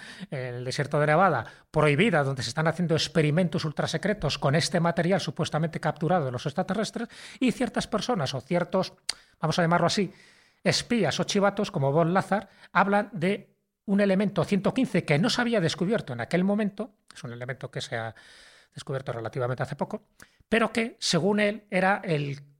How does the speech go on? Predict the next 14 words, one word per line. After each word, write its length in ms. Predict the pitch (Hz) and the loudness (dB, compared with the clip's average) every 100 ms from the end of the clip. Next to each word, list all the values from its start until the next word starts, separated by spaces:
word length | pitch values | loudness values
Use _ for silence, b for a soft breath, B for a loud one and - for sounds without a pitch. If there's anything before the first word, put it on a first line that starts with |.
| _ _ _ _ - | _ _ _ _ 0
componente 560 | 170 151 151 202 190 | 0 4 2 2 0
esencial 480 | 226 196 180 208 202 | 0 -2 0 0 0
del 160 | 180 - | 0 0
combustible 640 | 151 143 - 208 196 208 | 0 0 0 2 2 0
de 80 | 165 | -2
estos 240 | - 175 | -2 -2
ovnis 260 | 180 180 190 | 0 0 0
para 160 | 151 135 | -2 -2
desplazarse 720 | 135 - 123 147 - 175 - b b b b - | -4 -4 -2 -2 -2 -6 -8 b b b b -6
de 100 | 135 | -2
la 160 | 131 | -2
Tierra 360 | 160 156 165 190 | 2 2 2 2
a 300 | 151 135 170 233 | 0 0 -2 -6
otros 500 | 143 143 139 - | -8 -4 -4 -4